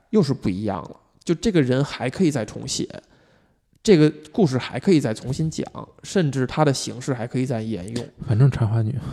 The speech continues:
Speaker 1: 呃，对，反正插花女嘛。
Speaker 2: <laughs> 就一遍一遍的大家去重新讲这个故事嘛。但很有意思啊，就是你说这个基因啊，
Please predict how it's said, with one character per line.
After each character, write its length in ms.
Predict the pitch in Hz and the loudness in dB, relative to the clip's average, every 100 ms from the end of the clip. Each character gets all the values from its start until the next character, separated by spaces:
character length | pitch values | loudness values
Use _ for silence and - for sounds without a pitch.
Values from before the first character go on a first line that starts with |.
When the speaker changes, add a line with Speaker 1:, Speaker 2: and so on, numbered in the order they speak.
| - - - 185 151 - - - - - - - _ - - - _ _ _ _ - | -10 -12 -12 -16 -16 -14 -6 -4 -4 -6 -12 -16 _ -20 -20 -20 _ _ _ _ -8
Speaker 1:
呃， 80 | 139 | 0
对， 140 | 135 | 0
反 260 | 135 - 104 | 0 0 2
正 100 | 147 | 2
插 160 | 147 127 | 0 -2
花 140 | 139 | -2
女 140 | 139 - | -4 -6
嘛。 140 | 90 - - - _ | -10 -12 -18 -20 _
Speaker 2:
<laughs> 320 | _ _ - | _ _ -6
就 140 | 110 | -2
一 120 | 104 | 2
遍 180 | 110 107 | 4 4
一 60 | 104 | 6
遍 140 | 107 | 4
的 100 | 101 | 4
大 140 | 98 101 | 2 2
家 100 | 104 | 0
去 140 | - | -2
重 160 | - 101 | -4 -2
新 120 | 104 | -2
讲 140 | 104 - | -4 -6
这 40 | 110 | -8
个 80 | 104 | -8
故 240 | - 107 | -6 -8
事 80 | 131 | -8
嘛。 60 | - - _ _ _ _ _ _ _ _ _ _ _ _ _ _ - | -14 -16 _ _ _ _ _ _ _ _ _ _ _ _ _ _ -4
但 220 | - 127 - | 4 4 6
很 160 | 113 | 6
有 100 | 123 | 6
意 140 | 107 101 | 6 2
思 140 | 104 | 0
啊， 240 | 87 98 104 | -2 -2 4
就 160 | 127 | 4
是 840 | 117 - 120 107 101 101 101 101 156 - - | 4 4 4 6 6 6 6 4 0 -8 -4
你 140 | 104 | -2
说 180 | 92 117 | 4 6
这 100 | 120 | 8
个 80 | 101 | 4
基 360 | - - 110 113 | 2 0 2 4
因 220 | 113 107 | 4 2
啊， 220 | - 120 | -2 -10